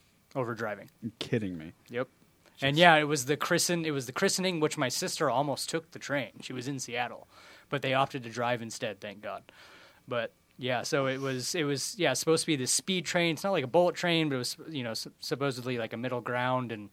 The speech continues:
Speaker 1: they were late on their christening to, to leave, so they were going a little extra fast to try to make it on time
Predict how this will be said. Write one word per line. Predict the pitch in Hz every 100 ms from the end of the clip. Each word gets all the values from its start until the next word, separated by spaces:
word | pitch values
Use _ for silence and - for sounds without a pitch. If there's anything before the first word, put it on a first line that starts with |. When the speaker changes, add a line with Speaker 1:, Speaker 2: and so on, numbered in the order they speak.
| - - - -
Speaker 1:
they | 135 143
were | 139 135 131 120 139
late | 139 156 160 -
on | 156 139
their | 131
christening | 123 - 156 165 156 156 147
to, | 151 123 117
to | 135
leave, | 120 139 151 147
so | 135
they | 120 120
were | 123
going | 127 127
a | 117
little | 127 123
extra | 127 - -
fast | 139 135 139 -
to |
try | - 127
to |
make | 113 120
it | 120
on | 117 117
time | 127 131 139 143